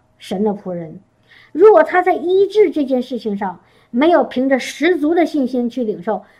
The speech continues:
他一样也得不着。所以说神不偏待人，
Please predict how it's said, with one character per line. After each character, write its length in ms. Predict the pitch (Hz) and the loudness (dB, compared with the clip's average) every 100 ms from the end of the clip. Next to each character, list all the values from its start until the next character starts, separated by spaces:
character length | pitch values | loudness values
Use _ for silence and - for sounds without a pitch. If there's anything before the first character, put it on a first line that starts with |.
| _ | _
他 220 | - 359 | -4 -2
一 260 | 285 247 302 | 0 0 2
样 380 | 381 349 269 _ - | 2 2 -2 _ -4
也 220 | 202 175 | -4 -4
得 240 | 190 214 | -4 -4
不 100 | 214 | -4
着。 380 | 190 170 185 185 _ _ _ - _ | -6 -6 -8 -10 _ _ _ -20 _
所 200 | - 392 | 0 2
以 120 | 294 | 4
说 240 | 311 311 | 2 -2
神 400 | 311 - 208 247 | -2 -4 -4 -4
不 280 | 262 339 277 | -4 -4 -4
偏 360 | 208 - 208 202 | -4 -8 -6 -4
待 180 | 202 180 | -6 -8
人， 300 | 160 160 | -12 -18